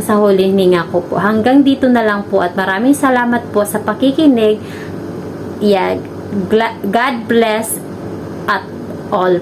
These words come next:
po. Pakikinig. God bless at all po. So, ayun nga, guys. <laughs> So, kayo na, kayo na yung ano, kayo na magbigay ng comment kasi, ah, parang ano, parang ang sakit nitong kanyang pinagdaanan.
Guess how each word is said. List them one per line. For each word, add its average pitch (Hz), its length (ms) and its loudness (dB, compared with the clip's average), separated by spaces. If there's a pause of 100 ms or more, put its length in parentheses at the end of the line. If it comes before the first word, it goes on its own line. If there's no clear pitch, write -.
po. 185 240 -2 (680)
Pakikinig. 214 680 0 (340)
God 208 300 -2
bless 208 260 0
at 175 160 -4
all 180 160 -4
po. - 240 -2 (880)
So, - 140 -2
ayun 285 340 4
nga, 247 160 2
guys. 202 540 0 (160)
<laughs> 269 160 2
So, 277 100 -6
kayo 294 300 4
na, 262 340 4 (140)
kayo 277 180 4
na 294 100 8 (120)
yung - 60 -2 (100)
ano, 196 240 0 (420)
kayo 262 240 2
na 269 140 6
magbigay 220 840 2
ng 226 160 2
comment 180 480 0
kasi, 185 480 0 (880)
ah, 180 1000 2 (340)
parang 247 240 2
ano, 185 320 0
parang 220 320 0
ang 220 80 0
sakit 202 320 -4
nitong 196 400 0
kanyang 180 560 2
pinagdaanan. 165 880 0